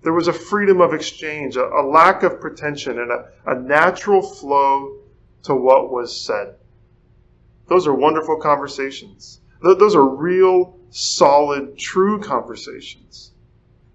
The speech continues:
That's the way we speak with people that we long to know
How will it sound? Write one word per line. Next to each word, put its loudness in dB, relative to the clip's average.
That's 2
the -6
way 4
we 2
speak -8
with -6
people -6
that -4
we -6
long 2
to -4
know -4